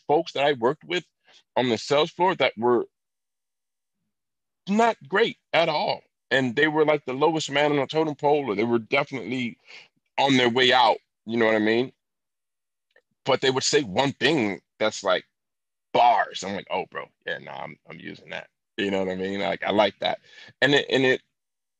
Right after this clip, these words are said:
you know, th-, you, you kinda, you build a, a, a repertoire, you build, like, a toolbox, and you just, uh,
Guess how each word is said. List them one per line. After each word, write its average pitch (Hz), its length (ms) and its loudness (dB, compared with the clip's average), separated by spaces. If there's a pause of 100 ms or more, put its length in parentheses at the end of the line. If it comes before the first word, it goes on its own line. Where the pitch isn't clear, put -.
(120)
you 127 80 0
know, 113 180 4
th-, - 340 -6
you, 120 220 -6
you 123 140 -2
kinda, 147 360 2
you 120 100 -2
build 120 360 2
a, 110 180 4
a, 98 240 2
a - 40 2
repertoire, 92 520 0
you 87 100 -4
build, 101 260 -2
like, 101 160 0
a 87 40 -8
toolbox, 95 580 -2
and 92 100 -10
you 87 80 -14
just, - 400 -10
uh, - 80 2